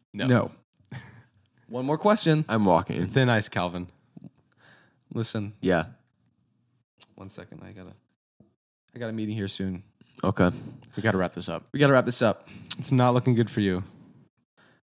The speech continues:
Speaker 2: All right, Cassie. Cassie. What was it again?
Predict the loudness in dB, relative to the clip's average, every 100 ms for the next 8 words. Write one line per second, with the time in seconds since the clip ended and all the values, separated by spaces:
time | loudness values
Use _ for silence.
0 | -6 -4 -2 -4 -4 -6 -12 -16 -8 -6
1 | -6 -8 -10 -14 _ _ _ _ _ -6
2 | -2 -2 -2 -2 -4